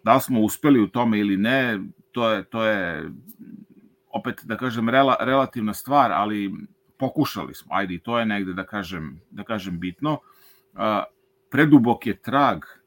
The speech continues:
te podvojenosti koja je stvorena, a, a, a, a, gde, gde ne smeš prosto da se izjasniš drugačije. Ima više od sto godina kako je praktično doktrina Srpske pravoslavne crkve ta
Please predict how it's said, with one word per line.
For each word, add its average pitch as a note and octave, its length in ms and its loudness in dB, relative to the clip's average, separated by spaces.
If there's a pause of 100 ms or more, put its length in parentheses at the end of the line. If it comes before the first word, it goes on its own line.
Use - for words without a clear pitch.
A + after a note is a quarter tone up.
(600)
te A2+ 160 0
podvojenosti A2 840 0
koja G#2 200 -4
je F#2+ 60 -8
stvorena, F#2+ 720 -2 (580)
a, F#2 100 -8
a, F#2 220 -4
a, F#2+ 140 -2 (300)
a, F2+ 260 -6 (800)
gde, G2+ 400 -4 (120)
gde F#2+ 360 -4 (320)
ne A2+ 300 4
smeš D3+ 460 -2
prosto A2 340 -6
da F#2+ 100 -4
se G2+ 160 -6
izjasniš G2 420 -4
drugačije. F2+ 680 -6 (480)
Ima A#2 200 2
više C#3+ 300 4
od B2 120 -2
sto C3 240 0
godina A2+ 580 2 (680)
kako A2 340 -2
je F#2+ 420 -2 (300)
praktično A#2 420 -2
doktrina B2+ 640 2
Srpske A2 400 -8
pravoslavne G#2 580 -4
crkve G#2 360 -8
ta C3 440 0